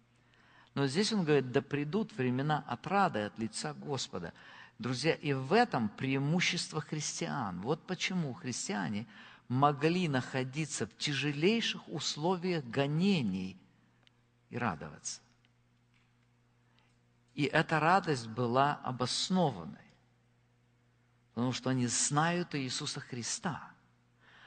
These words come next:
Друзья, вот эта радость сегодня доступна для каждого из нас,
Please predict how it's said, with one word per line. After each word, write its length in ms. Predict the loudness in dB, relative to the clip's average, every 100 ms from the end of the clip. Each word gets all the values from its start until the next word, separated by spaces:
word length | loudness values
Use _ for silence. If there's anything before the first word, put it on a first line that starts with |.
| -10
Друзья, 320 | -2 2 4 4
вот 280 | 4 2
эта 260 | 0 2 4
радость 460 | 6 6 4 -2 -4
сегодня 680 | -2 0 2 4 4 4 0
доступна 840 | 2 2 0 0 -2 -2 -4 -6
для 200 | -4 -6
каждого 500 | -2 -2 -2 -4 -2
из 180 | -2 -2
нас, 540 | -2 -2 -6 -12 -12